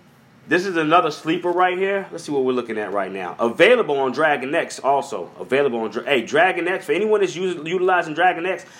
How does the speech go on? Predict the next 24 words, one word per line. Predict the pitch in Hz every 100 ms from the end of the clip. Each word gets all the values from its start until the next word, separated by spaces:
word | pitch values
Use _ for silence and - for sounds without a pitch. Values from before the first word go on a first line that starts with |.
| -
Dragon | - 151 139 143
X | 127
got | 110
a | 98
lot | 110 123 123
of |
sleepers | - 123 104 101
over | 98
there. | 92
Look | 98 127
at | 110
that, | 90
a | 85
hundred | 117 117 107
and | 104
thirty | 123 123 120
percent | 117 127 - 120 113
returns | 110 110 - 113 120 107
in |
the | 104
last | 104 113 113 -
thirty | 113 117
days, | 135 139 98
family. | - - 60